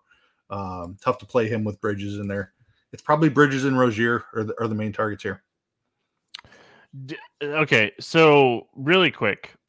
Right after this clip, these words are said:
Speaker 2: I think Brandon Miller starts in this game, and Brandon Miller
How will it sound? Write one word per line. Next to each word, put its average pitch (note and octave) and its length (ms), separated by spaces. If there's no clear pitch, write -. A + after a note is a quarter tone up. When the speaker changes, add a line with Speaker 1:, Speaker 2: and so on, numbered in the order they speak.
Speaker 2:
I C3 280
think F#3+ 500
Brandon C#3 460
Miller B2 260
starts A2 460
in G2+ 100
this - 160
game, G2+ 400
and A2 220
Brandon A#2+ 340
Miller A2+ 460